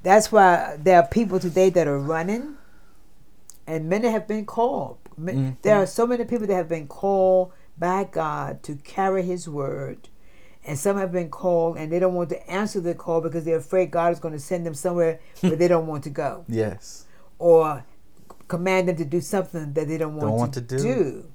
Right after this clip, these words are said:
Speaker 2: Mm-hmm.
Speaker 1: Who was it in the Bible that ran it? Was it Jonah?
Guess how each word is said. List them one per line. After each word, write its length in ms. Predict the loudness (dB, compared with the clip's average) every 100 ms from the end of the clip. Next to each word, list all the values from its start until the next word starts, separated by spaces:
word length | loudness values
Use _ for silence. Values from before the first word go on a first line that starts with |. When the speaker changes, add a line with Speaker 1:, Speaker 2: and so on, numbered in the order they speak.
| -10
Speaker 2:
Mm-hmm. 480 | -8 -6 -8 -10 -10 -10 -16 -20 -20 -20 -18 -18 -20 -20 -20 -20 -20 -20 -20
Speaker 1:
Who 180 | -4 0
was 220 | 4 4
it 80 | 4
in 100 | 0
the 80 | 0
Bible 340 | 2 2 2
that 140 | -2 -4
ran 240 | -2 -4
it? 60 | -4
Was 140 | -4
it 120 | -6
Jonah? 520 | -2 0 2 2 0